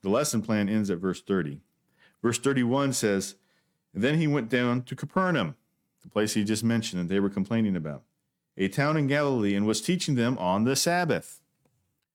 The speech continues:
So he left Nazareth, and on the very next Sabbath, he was teaching in a synagogue again in a neighboring town.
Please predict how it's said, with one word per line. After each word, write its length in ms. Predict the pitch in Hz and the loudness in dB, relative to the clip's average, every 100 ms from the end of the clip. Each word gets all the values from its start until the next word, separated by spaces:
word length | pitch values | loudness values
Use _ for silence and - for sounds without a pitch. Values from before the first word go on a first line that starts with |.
| _ _ _ _ _ - | _ _ _ _ _ -4
So 80 | |
he 100 | 98 | 0
left 280 | 104 131 127 | 2 0 0
Nazareth, 400 | 120 123 139 143 | 0 2 0 0
and 100 | 107 | 0
on 80 | 95 | 0
the 60 | 90 | 2
very 200 | 110 120 | 0 0
next 220 | 117 - | -2 0
Sabbath, 320 | 117 135 127 | 0 0 0
he 80 | 107 | -2
was 180 | 95 - | -2 -2
teaching 320 | 120 - 117 | -2 -2 -2
in 100 | 104 | 0
a 40 | |
synagogue 480 | - 117 117 120 113 | 0 0 2 0 0
again 340 | 104 110 139 | 0 0 0
in 120 | 123 92 | 0 0
a 40 | |
neighboring 440 | 92 107 123 120 | 0 0 0 -2
town. 360 | 113 113 85 | -2 -2 -2